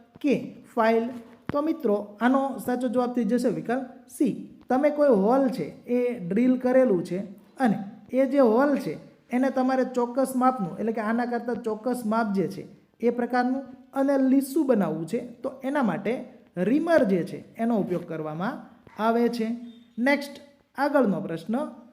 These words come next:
વાહનની સસ્પેન્શન સિસ્ટમનો મુખ્ય હેતુ શું છે? વિકલ્પ વાહનને રોકવું, રસ્તા પરના ખાડા ટેકરાના આંચકા શોષી લેવા,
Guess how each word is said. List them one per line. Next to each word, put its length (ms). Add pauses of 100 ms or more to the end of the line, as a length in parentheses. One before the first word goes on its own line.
(180)
વાહનની 540
સસ્પેન્શન 640
સિસ્ટમનો 880
મુખ્ય 420
હેતુ 360
શું 320
છે? 400 (440)
વિકલ્પ 400 (220)
વાહનને 560
રોકવું, 460 (440)
રસ્તા 360
પરના 280
ખાડા 460
ટેકરાના 480
આંચકા 500
શોષી 400
લેવા, 360